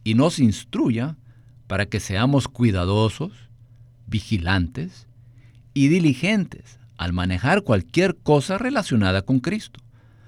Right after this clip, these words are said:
a fin de que no ofendamos la santidad de Dios y anulemos así nuestra función sacerdotal por cierto periodo de tiempo.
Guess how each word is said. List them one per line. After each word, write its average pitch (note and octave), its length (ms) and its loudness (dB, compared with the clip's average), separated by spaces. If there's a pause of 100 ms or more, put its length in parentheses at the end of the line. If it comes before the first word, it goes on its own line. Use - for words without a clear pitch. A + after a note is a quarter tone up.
(260)
a F2 140 -6
fin F3 280 0
de D#3 140 2
que G2+ 160 -4
no B2 480 2
ofendamos A#2+ 1040 0
la G2 160 0
santidad G#2 800 0
de E3 100 2
Dios - 380 -4 (580)
y A#2 80 0
anulemos D3+ 640 6
así C#3 260 2
nuestra D3+ 320 0
función C3 540 2
sacerdotal A#2+ 880 -2
por E3 160 -6
cierto A2+ 440 0
periodo F#2 480 -2
de D#2+ 100 -8
tiempo. G#2+ 380 0